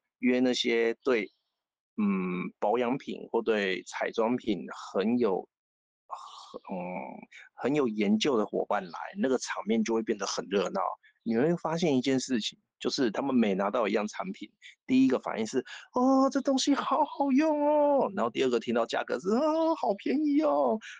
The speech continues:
那我就在旁边看着他们，“哦，你们感觉好好哦。”这样对我来说就够了。所以其实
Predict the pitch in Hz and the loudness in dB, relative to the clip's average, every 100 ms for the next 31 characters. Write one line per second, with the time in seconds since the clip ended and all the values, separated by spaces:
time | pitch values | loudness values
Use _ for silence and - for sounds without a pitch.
0 | - 120 107 110 123 123 107 107 110 113 | -6 -2 -2 0 -2 0 -2 -2 -2 -6
1 | 90 104 101 - - - 190 208 202 196 | -4 -6 -6 -10 -18 -4 0 2 4 4
2 | 185 175 175 _ - 123 143 151 139 131 | 4 4 0 _ -4 0 2 2 0 2
3 | 139 147 160 165 131 123 123 151 151 151 | 0 2 0 0 0 0 0 -2 0 2
4 | 120 117 139 127 - - - - 120 127 | 2 0 -2 -2 -6 -8 -6 -4 -4 -6
5 | - - - _ 170 214 165 107 _ - | -8 -18 -20 _ 0 2 0 -2 _ -20
6 | - _ - 190 208 190 | -20 _ -2 0 4 2